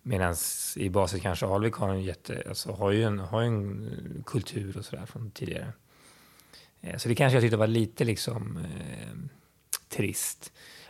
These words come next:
Annars tyckte jag vi fick uppleva ganska många bra matcher i Åkeshovshallen, eh, av, av herrlaget förra säsongen. Och det känns också, jag vet inte om du håller med mig, Epe, men, men som att coach,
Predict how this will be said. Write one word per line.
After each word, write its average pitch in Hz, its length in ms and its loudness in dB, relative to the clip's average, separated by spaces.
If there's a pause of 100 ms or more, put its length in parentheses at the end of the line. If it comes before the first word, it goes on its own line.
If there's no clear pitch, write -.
Annars 98 200 2
tyckte 135 140 2
jag 175 80 6
vi 143 40 0
fick - 220 0
uppleva 113 380 0
ganska 135 240 2
många 92 240 0
bra 98 400 0
matcher 107 380 -2
i - 20 -2
Åkeshovshallen, 110 960 -4
eh, - 400 -10
av, 101 280 -8
av 107 200 -8
herrlaget - 680 -6 (400)
förra 101 260 -4
säsongen. 104 360 -2
Och 101 460 2 (340)
det 117 100 0
känns 120 340 4
också, 135 220 0
jag 110 80 2
vet 113 60 2
inte 113 120 2
om 104 40 2
du 104 60 2
håller 104 120 4
med 110 260 4
mig, 95 120 2
Epe, 90 220 -6
men, 98 300 -4
men 104 120 -2
som 101 200 -2
att - 260 -4 (920)
coach, - 540 -6